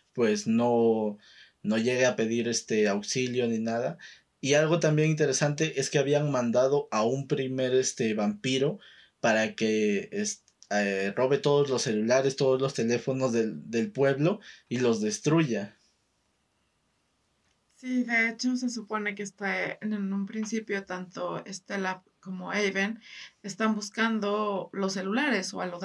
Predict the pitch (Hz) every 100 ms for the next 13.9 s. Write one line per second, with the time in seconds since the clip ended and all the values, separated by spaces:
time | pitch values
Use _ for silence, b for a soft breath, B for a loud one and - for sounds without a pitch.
0 | - - 190 190 240 240 208 190 185 226
1 | 254 196 180 185 196 208 175 127 220 208
2 | 139 147 151 B B B _ - 202 202
3 | 202 196 202 220 220 196 170 - 175 -
4 | 196 208 202 - 233 226 196 - - _
5 | b b b - 208 202 196 190 202 190
6 | 202 196 196 190 180 175 180 196 196 180
7 | - B B B B - - 202 214 196
8 | 196 196 220 247 262 226 208 208 208 214
9 | 214 208 208 190 185 190 202 208 185 190
10 | 185 170 165 - 165 165 - 170 165 151
11 | 151 165 160 165 165 165 160 165 160 156
12 | 156 - _ _ _ _ _ _ - -
13 | - 127 113 104 120 110 104 -